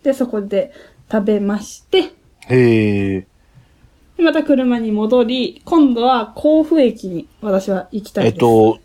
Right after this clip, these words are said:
Speaker 2: 桔梗屋の工場は、
Speaker 1: はい。
Speaker 2: 大体どこら辺にあるんですか？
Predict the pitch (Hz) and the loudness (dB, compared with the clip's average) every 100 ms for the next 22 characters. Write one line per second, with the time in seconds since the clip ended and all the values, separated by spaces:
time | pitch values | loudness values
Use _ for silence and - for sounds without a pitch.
0 | _ - - 226 220 247 233 226 - - | _ -16 -2 2 4 4 2 0 -2 -10
1 | - 175 180 185 185 175 - - 180 190 | -2 2 2 2 2 0 -4 0 4 4
2 | 180 214 120 101 107 98 98 240 180 165 | 4 4 6 4 4 2 2 0 4 2
3 | 214 240 165 143 143 175 165 151 156 139 | 4 2 2 -2 0 0 0 0 -2 -2
4 | 92 - - | -4 -12 -20